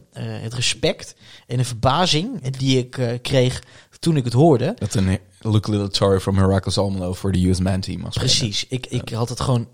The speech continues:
Speaker 1: niet voor mogelijk gehouden. Niet omdat ik hem geen goede voetballer vind,
Speaker 2: Ja.
Speaker 1: maar omdat ik, eh, ik denk, Heracliden onderschatten zichzelf graag, hè?
Speaker 2: Nou, ik denk wat dat er belangrijk in is, is, ik denk dat, ja,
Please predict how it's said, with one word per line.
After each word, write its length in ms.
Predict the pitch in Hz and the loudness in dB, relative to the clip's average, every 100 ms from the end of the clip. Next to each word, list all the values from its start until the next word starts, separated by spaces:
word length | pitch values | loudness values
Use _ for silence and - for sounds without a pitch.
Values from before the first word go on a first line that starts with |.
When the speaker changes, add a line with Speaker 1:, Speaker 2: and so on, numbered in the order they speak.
| - | -8
Speaker 1:
niet 280 | 123 151 - | -4 -4 -4
voor 120 | 123 | 0
mogelijk 200 | 151 - | 0 2
gehouden. 220 | 151 147 | 0 0
Niet 60 | 147 | -4
omdat 200 | 139 131 | -6 -6
ik 80 | - | -6
hem 120 | 123 | -6
geen 140 | 127 | -6
goede 200 | 113 127 | -8 -10
voetballer 300 | 127 180 170 | -10 -8 -8
vind, 300 | 147 175 269 - - | -6 -6 -6 -12 -14
Speaker 2:
Ja. 60 | - - - | -14 -16 -4
Speaker 1:
maar 140 | 123 | -2
omdat 240 | 139 143 139 | -2 -2 -2
ik, 220 | 131 - | -4 -6
eh, 140 | 120 117 | -8 -6
ik 80 | 135 | -4
denk, 160 | 165 165 | -4 -4
Heracliden 440 | 131 143 143 160 110 | -2 0 0 -4 -6
onderschatten 420 | 120 - 131 - | -6 -6 -6 -6
zichzelf 360 | - 120 101 107 | -8 -8 -8 -10
graag, 300 | 101 101 - | -8 -8 -6
hè? 80 | |
Speaker 2:
Nou, 220 | - 160 170 | -2 2 2
ik 120 | 135 | 4
denk 180 | 165 151 | 6 6
wat 200 | 147 - | 4 8
dat 160 | 131 | 8
er 100 | 131 | 8
belangrijk 420 | 120 151 185 131 | 6 6 6 4
in 100 | 101 | 4
is, 260 | 90 - - | 4 4 2
is, 220 | 110 113 | 4 4
ik 200 | - 120 | 4 4
denk 140 | 117 120 | 6 6
dat, 160 | 113 | 4
ja, 220 | 90 92 | 4 0